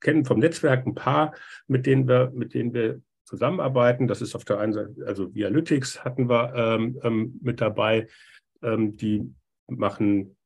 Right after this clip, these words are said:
sozusagen K-I-Einsatz bei Straßenzustandserfassung. Jetzt hat gerade, ähm, auch irgendwie mit hohem Aufwand, ich weiß gar nicht, ob man das als Startup dann bezeichnen kann, aber Heidenheim nutzt jetzt Tinder,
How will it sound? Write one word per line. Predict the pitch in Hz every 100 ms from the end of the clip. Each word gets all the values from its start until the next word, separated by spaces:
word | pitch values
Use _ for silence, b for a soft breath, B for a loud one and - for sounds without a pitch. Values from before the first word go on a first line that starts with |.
| _ _
sozusagen | - - 95 98
K-I-Einsatz | - 101 127 120 120 95 104 104 101 95 -
bei | 95 90
Straßenzustandserfassung. | - 92 131 160 131 - 143 - 135 127 120 - 123 - 120 117 B B B B _
Jetzt | 101 -
hat | 101 -
gerade, | 104 101 107 101 101 -
ähm, | - 98 95
auch | - 101 - - -
irgendwie | 117 110 107 104 101 - -
mit | 110 - - -
hohem | 123 117 110
Aufwand, | 101 110 110 104
ich | -
weiß | 82
gar | 87
nicht, | 82
ob |
man | 85
das | 82
als | 85 85
Startup | - 101 - 101
dann | 95 92
bezeichnen | 90 120 127 123
kann, | 113 110
aber | 101 98 95 B B B _
Heidenheim | - 101 127 107 104 107 107 104 b b
nutzt | - 113 131 - -
jetzt | 101 - -
Tinder, | 135 147 151 139 139